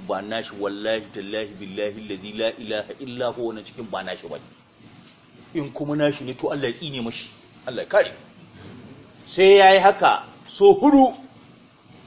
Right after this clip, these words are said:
In ya rantsuwan ya cika na biyar da tsinuwa, to sai a kyale shi. "Wal khamisata anna la'natallahi alaihi." Sannan ita kuma ta rantse,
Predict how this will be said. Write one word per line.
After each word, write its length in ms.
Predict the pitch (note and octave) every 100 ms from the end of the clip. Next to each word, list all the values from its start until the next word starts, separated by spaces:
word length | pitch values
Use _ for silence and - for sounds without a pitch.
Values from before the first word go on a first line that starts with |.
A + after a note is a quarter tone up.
| _ _ _ _ - - _ _ _ - - - - - - - - _ _ _ - - - - _ _ - -
In 140 | C#3
ya 160 | D3 C#3+
rantsuwan 380 | C#3+ C#3+ E3 C3
ya 80 | B2
cika 200 | - C3+
na 80 | B2+
biyar 200 | A#2+ A#2+
da 80 | A2+
tsinuwa, 340 | B2+ B2 C3+
to 100 | C3+
sai 140 | G#2 A#2
a 20 |
kyale 260 | F#2 F#2+ D#2+
shi. 140 | - - - - - _ _ _ - - _ _ A2 A2 - _ _ _ - - _ _
"Wal 160 | - F#2
khamisata 760 | - A2+ A#2 G#2 A#2 A2+ A#2+ B2 - _ _ - - -
anna 240 | A#2+ A#2
la'natallahi 1000 | G2+ F2 G2+ G#2+ G#2+ G2 G2 G2 G#2+ A2 A2+ - - _ _ - - - -
alaihi." 420 | - G2 G#2 F#2 - - _ _ - - - _ _ _ - - _ _ _ -
Sannan 300 | - B2+ C3
ita 140 | C3+
kuma 180 | C3 C3+
ta 120 | C#3+ B2+
rantse, 320 | A#2+ A#2